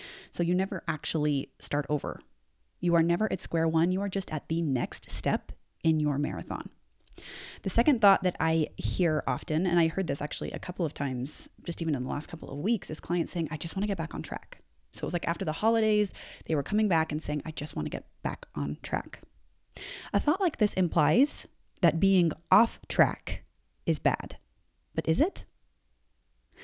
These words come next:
When I think about health, I don't think about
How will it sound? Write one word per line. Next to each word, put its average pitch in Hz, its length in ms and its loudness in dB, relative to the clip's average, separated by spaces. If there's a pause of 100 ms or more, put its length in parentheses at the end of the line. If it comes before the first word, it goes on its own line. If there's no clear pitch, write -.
(300)
When 220 140 6
I 294 200 4
think 254 280 2
about 165 540 4 (100)
health, - 540 0 (100)
I 190 120 6
don't 269 180 6
think 233 180 0
about 165 220 2